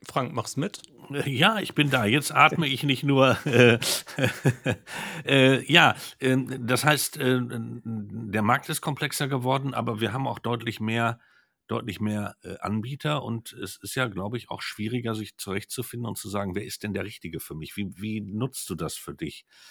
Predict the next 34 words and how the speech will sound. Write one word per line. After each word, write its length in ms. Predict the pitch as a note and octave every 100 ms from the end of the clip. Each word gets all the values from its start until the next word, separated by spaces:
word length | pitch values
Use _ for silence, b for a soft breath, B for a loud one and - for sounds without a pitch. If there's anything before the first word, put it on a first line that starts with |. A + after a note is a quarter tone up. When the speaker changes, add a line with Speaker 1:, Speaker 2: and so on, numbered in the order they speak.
| B _
Speaker 2:
Ähm, 520 | F#2+ F#2+ F#2 F2+ F#2 F#2+
äh, 80 | F#2 G2
oder 280 | - A2+
nutzt 320 | F2 D3 - -
du 60 |
das 140 | F2 -
für 140 | -
dich, 180 | E2 -
dass 200 | E2+ -
du, 300 | F2 E2+ D2
dass 220 | E2+ E2
du 280 | - E2+ F2
ja 200 | E2 F2
nun 200 | F2 E2+
wirklich 340 | B2 C3 - B B B B
sehr 180 | - G2+
viel 140 | A#2
Erfahrung 440 | G2 - G2+ G#2+ G#2
hast, 160 | G2
sehr 100 | G#2+
viel 140 | - F#2+
Know-how 360 | F2+ F2+ G2
hast? 200 | A2 -
Kannst 320 | - A#2+ -
du 40 | G#2
das 220 | G2 -
so 140 | G#2
an 100 | G2
den 120 | F#2 F2
Markt 240 | F#2+ -
bringen? 180 | - F#2
Wie 60 | F#2
tust 280 | F#2
du 40 | -